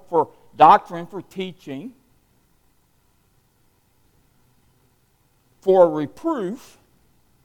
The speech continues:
The doctrine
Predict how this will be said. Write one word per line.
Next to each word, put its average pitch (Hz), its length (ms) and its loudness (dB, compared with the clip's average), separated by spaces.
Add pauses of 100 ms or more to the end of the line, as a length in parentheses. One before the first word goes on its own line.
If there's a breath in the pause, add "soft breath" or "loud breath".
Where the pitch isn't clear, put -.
(3500)
The 180 80 -18
doctrine 208 720 -6